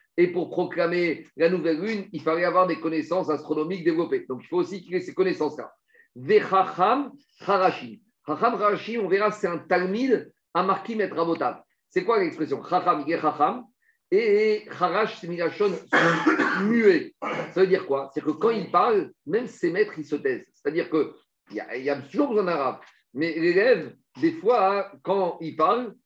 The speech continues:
même le professeur, il profite des questions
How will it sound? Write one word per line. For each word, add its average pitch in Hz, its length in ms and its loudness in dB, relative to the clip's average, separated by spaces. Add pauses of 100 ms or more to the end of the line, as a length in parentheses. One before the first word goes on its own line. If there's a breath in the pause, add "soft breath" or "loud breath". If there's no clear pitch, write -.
(140)
même 214 340 2
le 190 200 6
professeur, 170 720 0
il 180 120 -10
profite 240 540 0 (540)
des 190 480 0
questions 220 600 -2